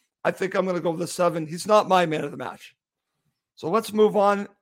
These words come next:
to talk about the center back. And we were talking about this on the post-match show. Tosin Adarabioyo gets a six, and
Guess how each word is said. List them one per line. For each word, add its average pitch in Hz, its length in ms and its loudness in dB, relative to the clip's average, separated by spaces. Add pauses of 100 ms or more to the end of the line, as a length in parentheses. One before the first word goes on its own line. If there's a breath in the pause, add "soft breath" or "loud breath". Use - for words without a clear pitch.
(360)
to - 80 -20
talk 202 300 2
about 185 500 0
the 202 80 -10
center 196 320 0
back. - 240 -6
And 151 160 -8
we 160 80 -2
were 151 180 -10
talking 165 380 -2
about 160 300 -4
this 175 340 -2 (640)
on 185 400 6 (220)
the 170 80 -6
post-match 180 580 -2
show. 143 140 -6
Tosin 185 440 -6
Adarabioyo 175 880 -2 (680)
gets 180 260 -4
a 165 60 -6
six, - 540 -8 (480)
and 170 180 -2